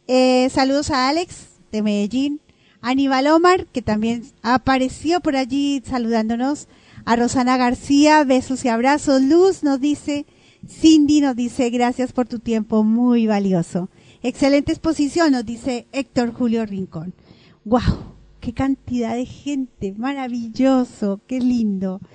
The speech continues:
Dicen por ahí, de esos sueños, eh, hechos realidad. "Gracias por todo, Luz. Muy buena semana", nos dice Javier Rocha. Muy buena semana, decimos nosotros en este eco de la voz de Gabriel, de, mm, Gustavo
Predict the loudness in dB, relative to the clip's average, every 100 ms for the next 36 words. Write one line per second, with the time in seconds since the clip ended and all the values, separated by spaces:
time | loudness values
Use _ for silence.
0 | -20 _ _ -8 -2 -2 0 0 2 2
1 | 0 0 -2 -2 -6 -2 0 2 4 4
2 | 2 0 -6 -18 -20 -20 _ _ _ _
3 | -6 -2 -2 -2 -2 -2 -4 -4 -6 -10
4 | _ -6 -4 -2 -2 -2 -4 -4 -8 -10
5 | -16 _ _ -8 -6 -4 -6 -8 -6 -2
6 | 0 0 2 0 0 -2 0 2 0 0
7 | -2 -2 0 0 2 0 -2 -6 -6 -6
8 | -4 -4 -4 -4 -8 -10 -8 -8 -10 -18
9 | -18 -6 2 4 4 2 2 2 2 4
10 | 6 6 6 4 0 0 0 0 0 0
11 | 0 0 -2 -2 -4 -2 0 0 2 4
12 | 4 2 -10 -20 -20 0 4 6 6 4
13 | 4 2 4 6 6 4 0 -2 -2 0
14 | 0 -2 -4 -4 -2 -2 -4 -6 -8 -10
15 | -4 0 2 2 -2